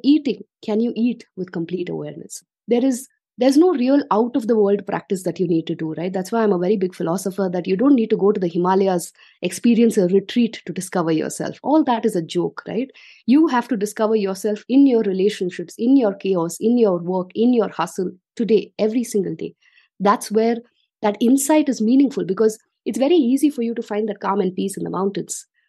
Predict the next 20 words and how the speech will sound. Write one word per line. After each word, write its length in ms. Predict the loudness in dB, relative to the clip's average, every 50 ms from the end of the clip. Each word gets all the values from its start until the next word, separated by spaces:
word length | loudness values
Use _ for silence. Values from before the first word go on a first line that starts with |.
| _ -10
But 100 | -2 2
can 120 | 4 4
you 80 | 4 2
find 180 | 2 0 0 0
that 100 | -2 -2
calm 180 | 0 0 2
and 120 | 0 0 0
peace 220 | -4 -6 -6 -4
here, 220 | -2 -2 -2 -2 -2 -8 _ _ -14
right? 180 | -12 -12 -10 -2
So 280 | 2 2 2 2 0 -4 _ _ _ _ _
awareness 520 | -2 0 4 4 4 4 4 4 2 2 -2
also 460 | -2 0 2 2 0 0 -4 -6 -4 -4
is 120 | -8 -8
something 380 | -6 -6 -6 -4 -2 -2 -2 -2
that 180 | -2 -4 -2
you 100 | 0 0
need 180 | 2 2 2 2
to 80 | 2 0
integrate 640 | 0 2 2 2 4 2 0 0 0 -4 -4 -6 -12